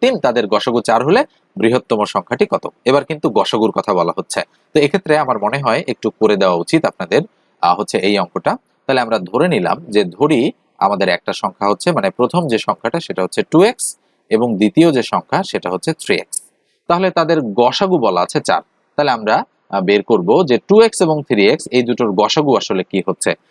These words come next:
আচ্ছা বলেন তো, টু এক্স এবং থ্রি এক্স এর মধ্যে মিল কি আছে? গসাগু মানে তো শুধু মিলগুলো, তাই না? তাহলে আমরা বলতে পারি টু এক্স এবং থ্রি এক্স এর গসাগু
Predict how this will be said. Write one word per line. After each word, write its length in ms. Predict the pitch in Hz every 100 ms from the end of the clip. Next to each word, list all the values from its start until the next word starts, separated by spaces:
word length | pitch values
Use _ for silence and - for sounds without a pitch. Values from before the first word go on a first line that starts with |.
| _
আচ্ছা 160 | 151 185
বলেন 180 | 185 180
তো, 80 | 170
টু 60 | 160
এক্স 220 | 156 -
এবং 140 | 151 147
থ্রি 120 | - 135
এক্স 160 | 135 139
এর 80 |
মধ্যে 240 | 127 123 143
মিল 280 | 117 135 139 -
কি 140 | 139
আছে? 220 | 131 - 139 _ -
গসাগু 380 | 117 113 143 139
মানে 200 | 131 127
তো 120 | -
শুধু 220 | 127 127 123
মিলগুলো, 480 | 120 120 98 90 90
তাই 140 | 185
না? 120 | 240 110 _ _ -
তাহলে 160 | 113 104
আমরা 180 | 104
বলতে 280 | 92 104 131
পারি 240 | 151 104 139 -
টু 120 | 117
এক্স 220 | 131 180 -
এবং 200 | 98 98 -
থ্রি 260 | - 175
এক্স 200 | 104 110 - -
এর 360 | 131 156 131 120
গসাগু 720 | 90 85 - 139 101 120